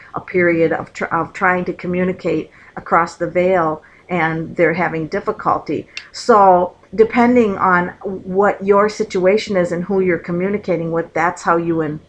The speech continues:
would interpret it with this. So Anna Kay, um, her deck is, um, wonderful that way because it brings through the emotion of what the people are experiencing.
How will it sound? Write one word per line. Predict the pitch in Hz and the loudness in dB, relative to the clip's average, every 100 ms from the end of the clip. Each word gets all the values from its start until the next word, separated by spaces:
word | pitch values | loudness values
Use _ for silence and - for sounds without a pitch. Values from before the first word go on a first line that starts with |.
| _ | _
would | 175 170 | -2 -2
interpret | 151 - 208 208 165 | -4 -4 -4 -2 -2
it | 127 | -2
with | 151 - | -6 -4
this. | 143 - - - - | -4 -6 -12 -20 -8
So | - 226 | 0 2
Anna | 233 277 339 | 4 2 2
Kay, | - - 214 233 208 165 - - - - | -2 -4 0 2 2 0 -4 -14 -20 -2
um, | 202 190 175 | 2 4 2
her | 196 240 | 4 4
deck | 240 214 190 - | 6 2 0 -6
is, | 190 180 170 - 170 | -2 0 0 -4 -6
um, | 156 147 131 - | -4 -6 -8 -8
wonderful | 185 214 285 285 190 | 0 2 2 0 -2
that | 165 143 143 | 0 0 0
way | 127 | -4
because | 127 - 208 202 | -4 -6 -4 -2
it | - | -2
brings | 190 214 233 226 | 0 2 2 -2
through | - 240 240 | -2 0 2
the | 202 | 2
emotion | 165 165 180 214 196 | 2 2 2 2 0
of | 160 | -4
what | 156 170 165 - | 0 -2 -2 -4
the | 156 139 139 | -2 0 -4
people | - 208 185 160 | -8 -6 -2 0
are | 151 147 139 156 - - - | 2 2 0 -4 -12 -14 -8
experiencing. | 185 - - 190 196 196 - 139 117 | -6 -8 -4 0 0 -2 -4 -6 -6